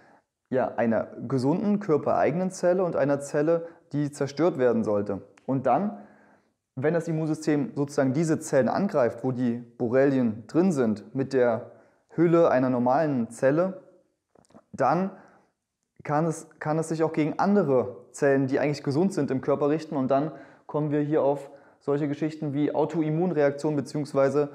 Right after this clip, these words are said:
dass Borrelien auch häufig sehr stark beteiligt sind an Autoimmunerkrankungen, wie zum Beispiel Multiple Sklerose und so weiter. Es gibt Forscher, die schon, oder es gibt Ärzte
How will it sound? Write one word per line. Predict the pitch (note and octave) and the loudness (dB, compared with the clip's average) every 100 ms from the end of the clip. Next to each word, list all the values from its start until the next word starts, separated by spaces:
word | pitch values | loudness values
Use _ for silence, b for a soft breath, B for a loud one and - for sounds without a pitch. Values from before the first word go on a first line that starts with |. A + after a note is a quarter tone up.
| B B B B _ _ | B B B B _ _
dass | C#3+ C#3 - - - | 0 0 -2 -12 -8
Borrelien | C3 C3 C3+ E3 E3 | -2 2 4 4 2
auch | C#3 C#3+ - | 0 0 -2
häufig | D3 D#3+ F#3+ F#3+ D#3 D#3+ - - | 2 4 4 2 0 0 -6 -16
sehr | - C#3+ E3 | -2 2 2
stark | E3 D3 | 0 -4
beteiligt | - - B2+ D3 C#3 - | -6 -2 0 0 -2 -4
sind | C#3 C3+ B B B _ | -2 -2 B B B _
an | B2+ B2 B2+ B2+ B B - | -2 0 0 -4 B B -4
Autoimmunerkrankungen, | C3+ C3+ C3+ C#3 D#3+ C#3+ B2+ C3+ C3+ - B2+ | -2 -2 -2 -2 0 -2 -2 -2 -2 -2 -4
wie | C#3+ | -6
zum | C#3+ C#3 | -4 -2
Beispiel | B2 C3 C3 C3 C3 C3 B B B | 0 0 -2 -2 -2 -4 B B B
Multiple | B2+ A#2 D3+ D3 | -6 -4 -2 -2
Sklerose | C#3+ - C3+ B2+ D3 | -4 -2 0 2 2
und | C3+ A#2+ | 0 -2
so | A2 | -2
weiter. | G#2+ G#2+ | 0 0
Es | G#2+ | 0
gibt | F3 F3+ B B B B _ | 0 0 B B B B _
Forscher, | - D3+ D#3+ | 0 2 2
die | D3+ D3 | 0 0
schon, | D3 C#3 B2+ | -2 -2 -2
oder | A#2+ A2 | 0 0
es | A#2 | 0
gibt | - G#2+ | -6 -4
Ärzte | B2 D#3+ - - D#3+ D#3+ | 0 0 0 -4 -2 0